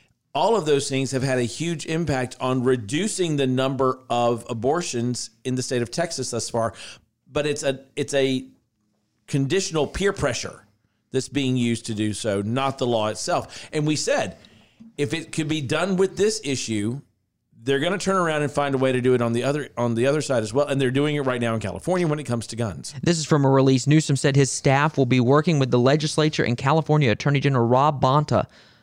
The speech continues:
Speaker 2: it's a nice name, to craft the bill to let citizens sue anyone who, quote, "manufactures, distributes, or sells an assault weapon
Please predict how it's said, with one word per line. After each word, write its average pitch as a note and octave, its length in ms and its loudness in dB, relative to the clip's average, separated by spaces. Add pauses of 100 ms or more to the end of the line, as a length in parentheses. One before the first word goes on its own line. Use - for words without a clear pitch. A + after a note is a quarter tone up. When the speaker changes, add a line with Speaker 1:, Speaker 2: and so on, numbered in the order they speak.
(540)
Speaker 2:
it's - 100 -12
a - 20 -2
nice G#2+ 240 0
name, F#2 180 -2 (260)
to - 80 -2
craft F3 340 2
the D3+ 80 4
bill D#3 260 6
to D3+ 80 2
let C#3 220 4
citizens D#3+ 500 2
sue D3+ 460 4
anyone E3+ 380 4
who, D3 180 4
quote, B2+ 340 2
"manufactures, D#3 920 2
distributes, E3+ 720 0
or D#3+ 160 4
sells C#3+ 400 2
an C3 100 2
assault E3+ 420 2
weapon E3 440 2